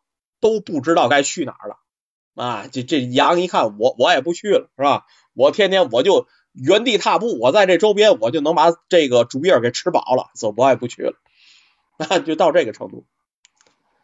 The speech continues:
那么你说，就这么一个荒淫无度的皇帝，天天就这么样，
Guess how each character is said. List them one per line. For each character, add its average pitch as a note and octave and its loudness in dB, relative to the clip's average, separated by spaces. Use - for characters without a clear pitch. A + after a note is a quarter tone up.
那 F4 4
么 C3+ -2
你 E3 -6
说， C4+ 4
就 A3 -10
这 F4+ -2
么 F3+ 0
一 E3 -6
个 G3+ 0
荒 B3+ 0
淫 G3+ 0
无 A#3 -6
度 B3 -4
的 B2+ 0
皇 A#2+ -2
帝， B2 -2
天 C#4+ 0
天 C#4+ 2
就 A3+ 2
这 G4 -4
么 B2 -6
样， G#2 -8